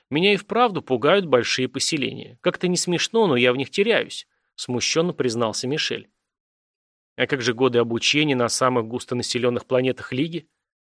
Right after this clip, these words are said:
Вспомнил. Когда это было? И если быть до конца откровенным, мне и тогда не по себе было.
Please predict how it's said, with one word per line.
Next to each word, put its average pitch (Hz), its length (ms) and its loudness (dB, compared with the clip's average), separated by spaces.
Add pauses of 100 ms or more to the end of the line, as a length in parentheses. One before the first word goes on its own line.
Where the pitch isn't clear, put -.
(140)
Вспомнил. 135 720 2 (160)
Когда 226 240 2
это 220 220 2
было? 117 320 -8 (120)
И 165 100 -4
если 220 200 -2
быть 208 140 0
до 196 80 -2
конца 202 320 2
откровенным, 190 580 2
мне 165 240 2
и - 20 -6
тогда 156 380 0
не 226 100 0
по 131 120 -6
себе 113 280 -2
было. 113 320 -6